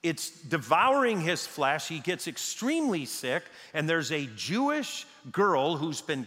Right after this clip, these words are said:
ca-, held captive from a military excursion that he led, and she's now serving as a servant, and she says to Naaman, "You know what? If you would go to Israel, the God of Israel will heal you. And there's a prophet there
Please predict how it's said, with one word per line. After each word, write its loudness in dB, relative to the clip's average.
ca-, -2
held 0
captive -2
from 0
a 2
military 0
excursion -6
that -4
he -8
led, -2
and -4
she's -8
now 0
serving -2
as -4
a -6
servant, -6
and -2
she -6
says -2
to -6
Naaman, -2
"You -4
know 2
what? 0
If -4
you 0
would 2
go 4
to 2
Israel, -4
the -8
God 4
of -4
Israel -4
will -4
heal -6
you. -10
And 0
there's 2
a 2
prophet 2
there -2